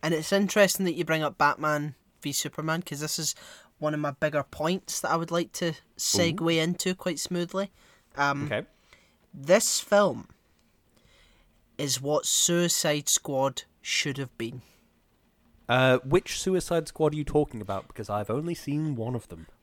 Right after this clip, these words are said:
Speaker 1: Well, I'm talking about the twenty sixteen version, 'cause we've
Speaker 2: That's the one I've seen.
Speaker 1: Yeah.
Speaker 2: <laughs>
Speaker 1: So, you
Speaker 2: Okay.
Speaker 1: know, it's, it's very, it's, it's similar,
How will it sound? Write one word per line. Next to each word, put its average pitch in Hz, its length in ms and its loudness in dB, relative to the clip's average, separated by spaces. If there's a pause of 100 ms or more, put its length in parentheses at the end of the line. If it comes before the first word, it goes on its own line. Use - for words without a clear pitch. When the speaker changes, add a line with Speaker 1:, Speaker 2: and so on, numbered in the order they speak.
Speaker 1:
Well, 160 320 4
I'm 151 220 0
talking - 380 -2
about 160 140 -4
the - 60 -10
twenty - 260 -4
sixteen - 500 -4
version, 135 440 -2 (100)
'cause - 240 -10
we've 135 140 -4
Speaker 2:
That's 87 220 -6
the 101 120 -4
one 110 200 0
I've 190 180 0
seen. 220 440 -2 (340)
Speaker 1:
Yeah. 127 300 4
Speaker 2:
<laughs> - 60 -12 (640)
Speaker 1:
So, 165 300 2
you 180 140 0
Speaker 2:
Okay. 185 80 6
Speaker 1:
know, 175 220 4 (640)
it's, 160 260 -2
it's 175 200 -6
very, 208 320 6
it's, - 260 -2
it's - 200 -6
similar, 240 500 4